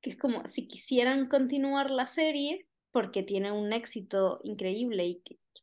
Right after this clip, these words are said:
pues, quieran seguir <laughs> aprovechando eso. Si tú sigues, eh, la serie, eh, La Casa de Papel como por más temporadas, la gente va a empezar a decir que sí están alargando y tal, pero si tú haces un spin-off con otro nombre,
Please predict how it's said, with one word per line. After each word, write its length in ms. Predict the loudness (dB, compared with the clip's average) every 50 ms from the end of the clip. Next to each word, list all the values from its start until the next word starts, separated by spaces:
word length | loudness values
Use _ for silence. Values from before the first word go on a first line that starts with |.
| _
pues, 120 | -20 -20 -10
quieran 240 | -8 -6 -6 -6 -6
seguir 240 | -4 0 2 2 2
<laughs> 0 |
aprovechando 640 | 4 4 2 2 2 0 -2 -4 -6 -4 -2 -2
eso. 280 | -2 -2 -2 -4 -6 -6 -8 _ _ _ _ _ _ _ _ _ _
Si 220 | 2 6 6 6 6
tú 120 | 4 2
sigues, 400 | 4 4 6 6 6 4 4 4 2
eh, 360 | 4 4 4 4 4 4 4
la 140 | 4 4 2
serie, 500 | 2 -2 -2 -2 0 0 0 0 0 0 -2
eh, 360 | -2 -2 -2 0 0 0 0
La 100 | 0 -2
Casa 220 | -4 -4 -4 -2 -2
de 80 | -2
Papel 340 | -2 -4 -4 -2 -4 -4 -2
como 220 | -4 -4 -6 -4
por 140 | -4 -6 -4
más 240 | -4 -6 -8 -10 -8
temporadas, 640 | -6 -6 -4 -2 -2 0 2 4 4 4 4 2 2
la 80 | 0 -2
gente 240 | -2 -4 -4 -4 -2
va 60 | -2
a 40 | -4
empezar 280 | -4 -6 -6 -4 -4
a 40 | -4
decir 240 | -6 -6 -10 -12 -10
que 120 | -8 -8
sí 100 | -8 -10
están 200 | -10 -8 -8 -6 -4
alargando 880 | -4 -2 -2 -2 -2 0 0 0 2 2 0 0 0 0 2 2 2
y 100 | 2 0
tal, 240 | 0 0 0 0 -2
pero 140 | -4 -6 -6
si 100 | -6 -6 -4
tú 80 | -4
haces 220 | -4 -4 -4 -4 -2
un 140 | 0 0
spin-off 460 | -2 -4 -4 -4 -2 0 0 0 -2 -4 -10 _ _ _ _ -12 -12 -8 -6
con 180 | -4 -4 -4 -4
otro 220 | -4 -4 -4 -2
nombre, 480 | -2 0 0 0 -2 -2 -4 -6 -8